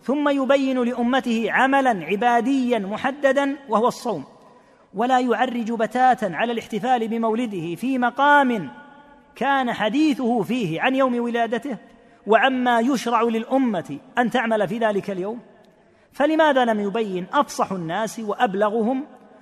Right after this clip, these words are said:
وأعظم نبي بلغ رسالة؟ لماذا لم يبين في هذا المقام أمر، أمر الاحتفال به، واكتفى بأمر يتعلق بالصيام؟ أفلو كان الاحتفال مشروعا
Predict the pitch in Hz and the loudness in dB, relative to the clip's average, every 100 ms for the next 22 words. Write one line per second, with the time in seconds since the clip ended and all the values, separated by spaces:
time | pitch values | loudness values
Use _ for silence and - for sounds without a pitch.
0 | _ 214 247 285 247 254 240 233 220 269 | _ 0 2 4 2 2 2 2 0 0
1 | 254 226 202 208 262 247 220 185 175 135 | 0 0 0 0 4 4 4 2 -2 -4
2 | 202 - - - - - _ _ 214 247 | -4 -4 -14 -20 -20 -20 _ _ -2 2
3 | 302 277 269 254 226 220 247 233 185 214 | 4 4 4 2 0 0 0 -2 -2 0
4 | 233 208 196 196 233 226 226 247 247 233 | 2 0 -2 -2 0 0 0 0 2 0
5 | 214 220 226 226 202 - 190 202 190 185 | 0 0 0 0 -2 -6 -2 0 0 -2
6 | 160 - - - - _ _ - 214 - | -6 -10 -20 -20 -20 _ _ -4 -4 0
7 | 269 285 254 254 269 269 254 220 208 262 | 0 2 0 2 2 2 0 0 0 0
8 | 262 262 233 - 214 143 - - - _ | -2 -2 -4 -4 -4 -4 -12 -20 -20 _
9 | _ _ _ _ _ - 277 320 330 262 | _ _ _ _ _ -2 4 6 6 6
10 | 285 247 247 - 208 208 180 170 - 202 | 4 4 0 -2 0 0 0 -6 -4 -2
11 | 175 147 | -2 -4